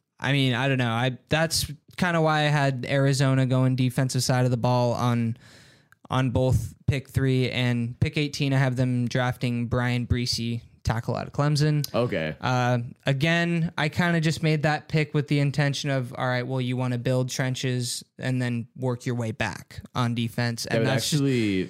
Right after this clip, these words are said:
Speaker 2: kinda suck for us to have to play against Will Anderson and Brian Breesy.
Speaker 1: Yeah, and so
Speaker 2: <laughs>
Speaker 1: I, I was just trying to go unbiased here, give them the best pick, uh, that they would have the opportunity at getting. And then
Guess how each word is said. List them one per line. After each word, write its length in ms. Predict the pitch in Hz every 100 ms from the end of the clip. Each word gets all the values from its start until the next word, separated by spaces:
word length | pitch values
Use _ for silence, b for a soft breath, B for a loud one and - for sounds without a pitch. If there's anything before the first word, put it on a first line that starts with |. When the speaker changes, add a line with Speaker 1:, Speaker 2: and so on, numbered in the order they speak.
| - -
Speaker 2:
kinda 240 | 131 110
suck 380 | - - 107 98
for 220 | - 95
us 200 | 92 87
to 80 | 98
have 100 | 87
to 60 | -
play 200 | 98 90
against 280 | 87 85
Will 220 | 85 87 78
Anderson 460 | 87 85 - 87
and 320 | - 82 85
Brian 320 | 82 85 85 82
Breesy. 440 | 87 85 92 87 196 190
Speaker 1:
Yeah, 340 | 175 120 101 139
and 220 | 156 175
so 440 | 139 170 165 160 160
Speaker 2:
<laughs> 40 |
Speaker 1:
I, 260 | 156 185 - - _ -
I 160 | 165 185
was 180 | 190 196
just 180 | 185
trying 260 | - 180 180
to 60 | 170
go 220 | 165 165
unbiased 680 | 160 143 135 139 139 - -
here, 380 | 147 147 143 127 147 - _ - -
give 200 | 147 135
them 200 | 139 139
the 100 | 127
best 380 | 131 127 -
pick, 440 | 143 135 127 - 147
uh, 440 | 131 127 123 120 117 113 - _ - -
that 180 | 127 123
they 120 | 123
would 120 | 120
have 160 | 120 117
the 120 | 117
opportunity 540 | 113 - 135 127 123
at 100 | 120
getting. 400 | 143 170 175 175
And 320 | 170 139 139 135
then 400 | 131 131 131